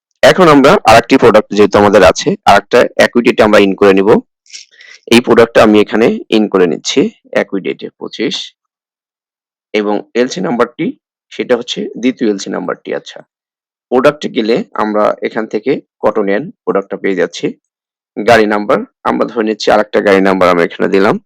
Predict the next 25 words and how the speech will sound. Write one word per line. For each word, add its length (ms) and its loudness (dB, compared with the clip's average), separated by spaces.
সেটা 300 0
হচ্ছে 220 0
ছত্রিশ 380 -2
নম্বর 260 0
গাড়ি 220 2
নাম্বার। 220 -4
আচ্ছা, 200 -4
এরপর 240 4
আমরা 160 4
কোয়ান্টিটি 400 0
ইন। 80 -4
এখন 180 -2
আমাদের 260 0
প্রোডাক্ট 260 4
ছিল 100 2
কত? 140 0
প্রোডাক্ট 280 2
আমরা 140 2
এখানে 220 -2
দেখতে 220 -4
পাচ্ছি 280 0
যে 60 2
নয় 220 2
হাজার 220 0
দুইশো 260 -2